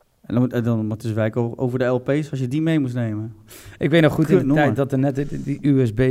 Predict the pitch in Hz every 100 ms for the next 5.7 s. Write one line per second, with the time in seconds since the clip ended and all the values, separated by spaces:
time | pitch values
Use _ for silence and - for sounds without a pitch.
0 | 135 123 123 123 127 131 117 117 - -
1 | - - - 117 113 123 127 120 123 143
2 | 131 - 143 143 127 120 107 117 120 110
3 | 139 127 113 104 - _ _ - _ _
4 | _ - 135 135 135 127 165 - 160 151
5 | 135 135 131 127 107 110